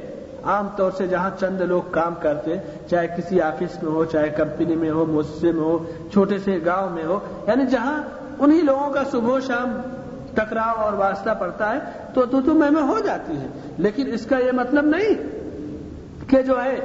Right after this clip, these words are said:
آ، تعلقات ختم کر دیے جائے، سلام نہ کیا جائے۔ نبی صلی اللہ علیہ وسلم فرماتے ہیں کہ لا يحل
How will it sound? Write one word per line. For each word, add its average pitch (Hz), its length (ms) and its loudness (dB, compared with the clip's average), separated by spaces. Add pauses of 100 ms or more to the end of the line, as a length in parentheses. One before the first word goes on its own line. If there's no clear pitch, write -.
(340)
آ، 208 140 4
تعلقات 240 560 0
ختم 233 200 -4
کر 220 240 -2
دیے 220 100 -4
جائے، 220 120 0
سلام 208 300 -2
نہ 170 100 -4 (120)
کیا 139 140 -2
جائے۔ 127 200 -4 (640)
نبی 196 180 4
صلی 208 180 0
اللہ - 20 4
علیہ 202 120 0
وسلم 202 240 -2
فرماتے 185 400 -2
ہیں 247 600 -2 (380)
کہ 196 400 2 (600)
لا 208 260 6
يحل 233 460 -2